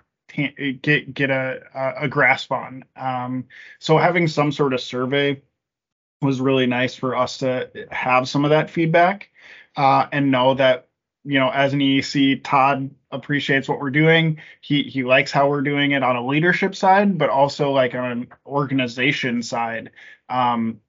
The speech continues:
you know, that feedback was nice as well. And honestly, like, we've been, what, doing this over a year and a half, two years?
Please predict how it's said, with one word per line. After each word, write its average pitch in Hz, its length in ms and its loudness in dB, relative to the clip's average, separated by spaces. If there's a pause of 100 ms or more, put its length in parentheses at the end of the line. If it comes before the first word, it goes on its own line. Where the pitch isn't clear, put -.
(160)
you 127 100 -2
know, 120 180 -2
that 117 220 0
feedback 117 720 -2 (320)
was 120 240 -2
nice 117 260 -2
as 120 160 -10
well. 120 400 -2
And 127 460 0 (420)
honestly, 135 580 4
like, 127 360 4 (420)
we've 135 260 2
been, 139 200 4
what, 127 240 -2
doing 135 220 0
this 131 160 -6
over 127 380 -2
a 127 60 -2
year 135 320 2
and 135 120 4
a 131 80 4
half, 147 640 -4 (1000)
two - 160 0
years? 175 720 2